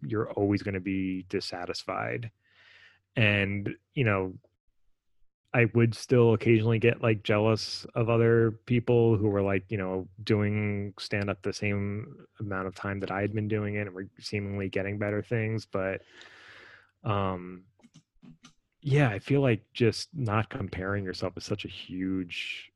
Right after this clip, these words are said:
thing that's really hard to get over because it's such a, comedy especially is such a competitive industry.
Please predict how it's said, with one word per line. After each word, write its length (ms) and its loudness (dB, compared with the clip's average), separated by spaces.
thing 300 -2
that's 180 -10
really 360 6
hard 320 0
to 100 -12
get 100 -8
over 340 2
because 640 -4
it's 220 -2
such 280 -2
a, 300 0
comedy 380 -2
especially 400 -4
is 60 -4
such 160 -8
a 60 -2
competitive 580 -4
industry. 840 -6